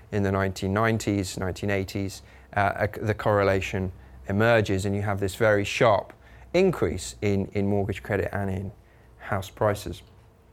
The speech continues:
So one argument is, uh, it doesn't matter because, you know,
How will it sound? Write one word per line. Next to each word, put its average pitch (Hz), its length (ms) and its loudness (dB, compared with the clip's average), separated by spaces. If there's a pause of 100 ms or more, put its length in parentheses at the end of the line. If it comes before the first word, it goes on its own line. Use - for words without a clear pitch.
(1600)
So 165 140 8
one 214 180 10
argument 120 540 6
is, 123 380 6 (140)
uh, 123 260 8
it 127 80 2
doesn't 113 320 4
matter 131 520 2 (440)
because, 123 760 2 (380)
you 135 60 4
know, 113 280 6